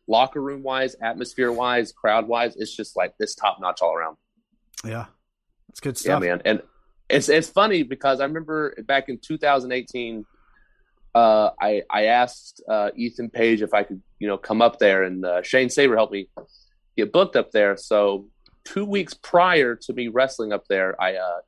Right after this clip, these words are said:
Speaker 1: dislocated my elbow.
Speaker 2: Oh.
Speaker 1: And I was like, "I'm not gonna miss it." So I literally just wrapped it up and wrestled for A one on a, uh,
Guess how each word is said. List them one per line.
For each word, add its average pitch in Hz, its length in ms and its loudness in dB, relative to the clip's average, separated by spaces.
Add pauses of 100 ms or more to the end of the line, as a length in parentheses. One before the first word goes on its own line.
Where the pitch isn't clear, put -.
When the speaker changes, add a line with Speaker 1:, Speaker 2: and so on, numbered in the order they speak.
Speaker 1:
dislocated 117 560 0
my 95 100 -4
elbow. 92 380 -4 (240)
Speaker 2:
Oh. - 360 -12 (1200)
Speaker 1:
And 110 80 0
I 107 100 4
was 113 140 2
like, 92 200 -2
"I'm 101 180 2
not 107 180 -4
gonna 92 160 -6
miss 107 220 -8
it." - 80 -14
So 120 100 0
I 123 80 4
literally 147 220 4
just 123 160 -12
wrapped 117 300 2
it 117 60 2
up 127 160 4
and 104 100 -8
wrestled 107 440 -2
for 107 160 0
A 107 100 2
one 107 200 -6
on 101 100 -8
a, 95 220 -6
uh, 92 220 0